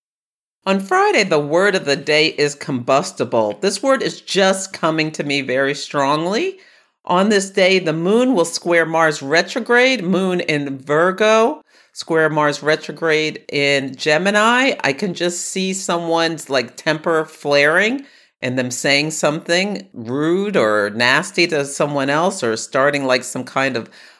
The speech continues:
rumor or gossip. So just be aware there's a little bit of this firecracker energy on this day. The sun will also sextile Pluto, so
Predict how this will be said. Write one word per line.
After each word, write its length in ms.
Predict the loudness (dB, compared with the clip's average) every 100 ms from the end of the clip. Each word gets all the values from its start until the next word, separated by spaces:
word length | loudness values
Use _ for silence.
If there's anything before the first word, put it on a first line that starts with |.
| _
rumor 420 | 0 2 4 4 4
or 140 | 2
gossip. 600 | 2 2 2 2 0 0
So 220 | 0 0
just 500 | 0 2 2 2 -4
be 120 | -2
aware 400 | 0 2 4 4
there's 200 | 4 2
a 60 | 0
little 240 | 0 -2
bit 200 | -2 0
of 120 | 0 0
this 160 | -4
firecracker 920 | -2 0 2 2 0 -2 -2 -2 -4 0
energy 580 | 0 0 -2 0 0 0
on 280 | -2 -2
this 200 | -2 -6
day. 440 | -2 2 4 4 -2 -12 -20 _
The 100 | -6
sun 460 | -4 2 2 2 2
will 160 | 0
also 440 | 2 2 2 -2 -6
sextile 760 | -4 -4 -4 -6 -2 0 0
Pluto, 640 | -4 -2 0 2 4 4
so 440 | 2 0 2 2